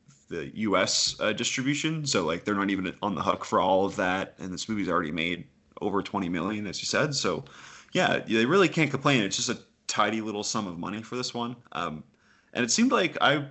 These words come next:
saw this movie last night as I was catching up with a few movies, and it was a packed house, and people seemed to really like it. And there is something about having a bunch of just charming British people and Matthew McConaughey all in the same movie together,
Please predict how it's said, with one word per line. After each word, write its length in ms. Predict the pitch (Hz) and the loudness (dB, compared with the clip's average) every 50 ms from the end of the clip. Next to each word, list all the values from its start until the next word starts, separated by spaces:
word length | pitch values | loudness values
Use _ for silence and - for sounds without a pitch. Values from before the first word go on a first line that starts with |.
| - | -10
saw 240 | - - - 135 120 | -8 -2 0 2 2
this 180 | 123 113 - - | 2 0 -2 -4
movie 200 | 113 104 104 98 | -4 -4 -2 -2
last 260 | 98 98 95 - - | -2 -2 -2 -2 -2
night 200 | 113 127 160 143 | -2 -2 -2 -2
as 200 | 98 101 98 101 | -4 -4 -4 -4
I 40 | 90 | -6
was 120 | 87 - | -6 -6
catching 300 | - - 98 - 101 95 | -6 -8 -6 -6 -6 -8
up 120 | 95 - - | -10 -10 -10
with 120 | 107 - | -12 -12
a 20 | |
few 160 | - - 117 110 | -8 -6 -6 -6
movies, 480 | 107 110 110 110 113 113 113 104 95 | -4 -6 -4 -2 -2 0 0 -2 -2
and 220 | 92 82 78 - - - - - - - - _ _ | -4 -6 -6 -8 -10 -14 -20 -20 -20 -20 -20 _ _
it 100 | - - | -4 -2
was 120 | 107 98 - | 0 0 0
a 60 | 98 | -2
packed 400 | - - - - - 101 107 - | -4 -6 -6 0 2 2 2 2
house, 280 | - 101 107 120 143 139 | 2 2 2 2 2 0
and 80 | - - | -4 -6
people 160 | 113 107 113 | -10 -10 -8
seemed 200 | 110 - 123 107 | -6 -6 -6 -4
to 60 | 87 | -4
really 160 | 92 101 104 80 | -4 -6 -4 -2
like 260 | 80 104 131 - 151 | -2 -2 -4 -4 -4
it. 180 | 147 131 - | -6 -6 -6
And 200 | - 98 95 - - | -6 -8 -10 -12 -10
there 200 | - 104 117 139 | -4 0 4 4
is 120 | 156 143 - | 4 4 4
something 340 | - 156 139 139 139 127 | 2 2 2 2 2 0
about 400 | 113 101 107 104 95 90 - - | 2 2 2 0 0 0 -2 -2
having 260 | 104 110 107 107 98 92 | -4 -4 -2 -4 -4 -6
a 80 | 80 - | -6 -6
bunch 280 | - 107 104 98 - | -4 -4 -4 -4 -4
of 280 | 104 92 85 - - - _ _ _ _ _ _ _ _ _ _ | -6 -6 -8 -10 -14 -16 _ _ _ _ _ _ _ _ _ _
just 260 | - 110 - - - - | -6 -4 -4 -4 -4 -2
charming 420 | - 113 101 98 101 101 101 95 | 0 0 2 2 0 0 -2 -4
British 360 | 95 92 95 95 95 - - | -4 -2 -2 -2 -2 -4 -6
people 420 | - - 101 - 107 104 104 104 - | -6 -8 -8 -6 -4 -4 -4 -4 -4
and 120 | - 90 92 | -6 -6 -4
Matthew 300 | 92 85 90 - 107 101 | -4 -4 -4 -4 -4 -6
McConaughey 640 | 95 80 - 98 82 85 92 101 107 101 107 104 - | -6 -4 0 0 0 2 2 0 -2 -2 -4 -4 -2
all 140 | - 95 95 | -2 -2 -2
in 40 | |
the 60 | 92 90 | -2 -2
same 240 | - - 98 87 | -2 -2 0 -2
movie 220 | 80 90 95 104 101 | -2 -2 -2 0 0
together, 420 | 107 107 104 107 110 113 113 - | 2 2 2 0 0 -2 -4 -8